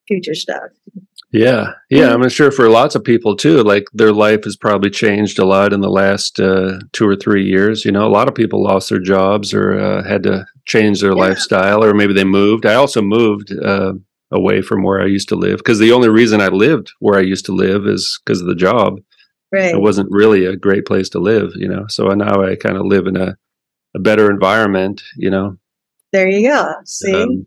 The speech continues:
Speaker 2: and there were
Speaker 1: Everything
Speaker 2: no churches up there. I'm part of the church, local church, which is nice, you know, something I, you know, I have, I didn't go to church for ten years at all.
Speaker 1: Wow. Yeah. So, like, God used that opportunity to bring you in a better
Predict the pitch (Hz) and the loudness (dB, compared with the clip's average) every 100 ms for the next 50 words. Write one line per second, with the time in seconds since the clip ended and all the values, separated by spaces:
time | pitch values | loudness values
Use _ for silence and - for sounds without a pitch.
0 | _ 202 104 107 104 104 107 101 - 120 | _ -2 0 0 2 2 2 -2 0 0
1 | 120 117 95 101 - 98 101 98 104 98 | 0 -4 -2 -4 0 0 0 0 0 0
2 | 95 - 107 101 - - 101 98 98 - | -4 0 0 0 -4 -4 -4 -4 -8 -2
3 | 104 101 - 98 - 92 95 98 101 - | -2 -2 -4 -10 -8 -4 -2 -2 -4 -4
4 | 95 95 101 - 95 - 101 101 - 101 | -4 -4 -4 -4 -4 -2 -4 0 0 2
5 | 95 104 104 - 104 120 110 110 101 87 | 2 2 2 0 0 0 2 2 2 -4
6 | - 123 - 98 117 107 101 117 98 - | -2 -2 -4 -8 -4 -2 0 -2 -2 -8
7 | - 98 110 101 95 _ _ _ 185 214 | -4 -2 -2 -4 -10 _ _ _ -4 -2
8 | 233 151 - - 285 269 226 233 269 254 | -4 -6 -10 -2 0 2 2 0 4 6
9 | 254 247 233 240 254 254 254 240 226 220 | 6 4 2 2 2 2 2 2 0 -2
10 | 214 208 233 240 226 202 196 190 196 185 | -4 -4 -2 0 2 2 0 -2 -6 -6
11 | _ 208 208 196 190 180 180 175 170 165 | _ 0 2 0 -2 -4 -4 -4 -2 -6
12 | 165 | -8